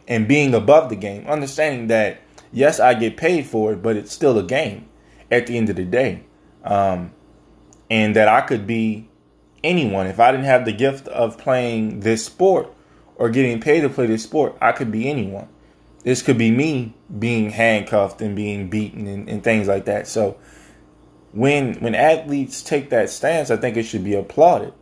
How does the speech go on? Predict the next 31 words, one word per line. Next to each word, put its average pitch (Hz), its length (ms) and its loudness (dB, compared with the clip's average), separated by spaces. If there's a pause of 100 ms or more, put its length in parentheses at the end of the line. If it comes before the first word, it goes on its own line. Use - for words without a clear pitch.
(100)
whether 117 600 2
it's - 400 -4 (500)
against 120 460 -2
our 123 180 8
agenda 117 360 -4
or 101 120 -8
not. 131 440 -6 (240)
Um, 101 460 -6 (160)
because 117 360 2
when 120 140 0
we 127 100 -2
try 123 220 4
to 110 80 0
pick 113 220 -6
and 107 120 -8
choose, 175 520 -4 (480)
um, 123 440 -2
what 135 140 4
we 147 60 -2
wanna 139 280 2
support, 135 540 -2
when 110 300 0
people 131 300 0
are 113 80 6
doing 117 280 0
the 101 80 -8
same 131 260 -2
exact 123 420 0
thing, 135 300 -4
I 113 80 0
think 113 380 -6